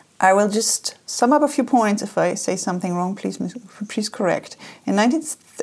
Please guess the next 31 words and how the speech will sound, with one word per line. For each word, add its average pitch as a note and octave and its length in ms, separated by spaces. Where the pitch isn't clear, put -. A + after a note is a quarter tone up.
seventeen D4 420
thirty-four, G3 600
Jacques G#3+ 240
Fourneau G#3+ 400
established A3 540
a G#3+ 60
wine G#3 220
business C4+ 360
in G#3 120
the G3+ 80
Champagne G3+ 420
and A#3 240
worked G3 240
closely G#3 340
with G3+ 140
the G3 80
Benedictine G#3 800
abbeys, A#3+ 500
owning G3+ 260
the G3 80
best F#3 220
vineyards F3+ 320
in F#3+ 100
the F#3 60
region. E3+ 340
But E3+ 140
it G3 60
was G3+ 180
just A3 160
about F#3+ 180
winemaking, F3 680